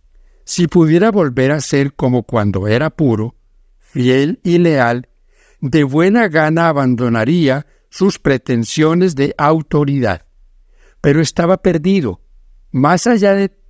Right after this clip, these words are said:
toda redención, gracias a su presuntuosa rebelión, y eso no era todo. Había inducido a otros a rebelarse y los había arrastrado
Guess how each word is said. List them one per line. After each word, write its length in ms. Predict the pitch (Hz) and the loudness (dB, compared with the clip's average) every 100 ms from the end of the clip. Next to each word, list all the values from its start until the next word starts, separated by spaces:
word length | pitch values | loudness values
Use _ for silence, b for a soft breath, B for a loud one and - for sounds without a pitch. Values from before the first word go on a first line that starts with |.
| _ | _
toda 400 | 190 226 220 208 | 2 4 4 2
redención, 800 | 185 151 139 - - 120 92 87 _ _ _ _ _ _ - | 0 0 0 -2 0 0 0 -6 _ _ _ _ _ _ -6
gracias 640 | 131 127 131 131 156 143 | -2 0 0 -2 -2 -2
a 120 | 131 | -4
su 240 | - 120 - _ _ _ _ | -4 -6 -8 _ _ _ _
presuntuosa 880 | 131 123 - 113 101 - 160 170 180 | -2 -2 -4 -6 -6 -2 0 0 -2
rebelión, 720 | 175 165 165 156 131 120 123 _ _ _ _ _ _ _ - | 0 2 2 2 0 0 -4 _ _ _ _ _ _ _ -4
y 220 | 131 127 | 0 2
eso 440 | 170 - 180 185 _ _ _ _ _ | 2 0 -2 -2 _ _ _ _ _
no 380 | 139 135 147 165 | 0 2 2 2
era 200 | 156 156 | 2 -2
todo. 480 | - 127 107 95 - _ _ _ _ _ _ | 0 0 0 -4 -14 _ _ _ _ _ _
Había 540 | 147 135 139 175 196 202 | 0 2 2 2 2 2
inducido 640 | 180 139 139 165 160 175 | 2 0 -2 -2 0 2
a 60 | |
otros 540 | 170 175 - 170 170 - | 2 0 0 -2 -2 -4
a 120 | 151 | -4
rebelarse 840 | 135 127 117 120 147 151 - 165 160 _ _ _ _ | 0 0 0 0 0 -2 -4 -4 -6 _ _ _ _
y 280 | 156 165 - | 0 0 0
los 320 | 165 139 131 - | 0 0 0 -2
había 500 | 127 127 175 196 185 | -2 0 2 2 2
arrastrado 920 | - 131 - - 151 156 151 165 | -2 -4 -6 -4 -2 0 0 -2